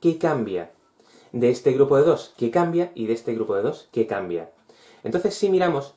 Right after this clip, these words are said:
existen unos que están en vertical y otros que están en horizontal. Si seguís única y exclusivamente estos tres, vais a ver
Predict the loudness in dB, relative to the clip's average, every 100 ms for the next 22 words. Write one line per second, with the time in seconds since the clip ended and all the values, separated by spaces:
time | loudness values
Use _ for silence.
0 | -14 -8 -6 -4 -4 -4 -6 -4 -4 -4
1 | -4 -6 -4 -6 -6 -10 -8 -4 -4 -4
2 | -6 -8 -12 _ _ _ _ -4 -4 0
3 | 0 0 -2 -2 0 -2 -2 -4 -4 -4
4 | -4 0 0 -2 -8 _ _ _ 0 0
5 | 2 2 0